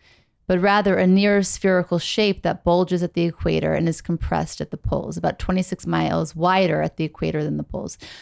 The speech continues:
So the point is, even in science, there's no absolute truth, right? Even with that statement that the earth is round. In fact, it is, right? But it's not exactly.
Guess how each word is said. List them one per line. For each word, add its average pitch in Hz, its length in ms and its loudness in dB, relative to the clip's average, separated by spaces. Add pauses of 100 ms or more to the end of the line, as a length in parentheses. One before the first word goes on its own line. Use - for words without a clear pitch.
So - 100 -4
the 220 60 4
point 247 320 2
is, 190 240 0 (280)
even 185 200 0
in 185 80 2
science, 233 400 2
there's 180 140 2
no 202 140 0 (140)
absolute 160 960 -2 (120)
truth, - 580 -6
right? 185 260 0
Even 175 280 0
with 160 160 -2
that 156 120 -2
statement 160 420 -4
that 147 180 -4
the - 100 -6
earth - 200 -10
is 190 120 -8
round. 220 240 -2
In 156 100 -4
fact, - 260 -6
it 170 100 0
is, 170 460 2
right? 170 240 0
But - 200 -6 (420)
it's - 140 -16
not 156 120 -2
exactly. 160 580 -6